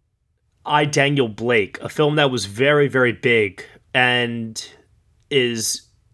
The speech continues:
you know, got a couple of nominations here. Best Director for Ken Loach, Kristen's favorite. Uh, Best Original Screenplay, Best Supporting Actress. Didn't show up in Best Film, but it's probably gonna, I would think, win Best British Film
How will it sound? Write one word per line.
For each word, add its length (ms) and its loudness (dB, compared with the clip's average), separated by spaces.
you 120 -4
know, 100 -2
got 180 -2
a 40 -6
couple 260 -2
of 80 -4
nominations 520 -4
here. 180 0
Best 260 -2
Director 320 -2
for 140 -12
Ken 260 -4
Loach, 340 -2
Kristen's 400 -4
favorite. 480 -4
Uh, 200 0
Best 280 0
Original 340 -2
Screenplay, 760 -2
Best 220 0
Supporting 400 -2
Actress. 720 -2
Didn't 220 -2
show 160 2
up 100 0
in 100 -4
Best 280 0
Film, 380 0
but 220 4
it's 500 -2
probably 480 -2
gonna, 260 -2
I 180 0
would 200 -4
think, 240 -2
win 160 -2
Best 260 -2
British 300 -2
Film 360 -6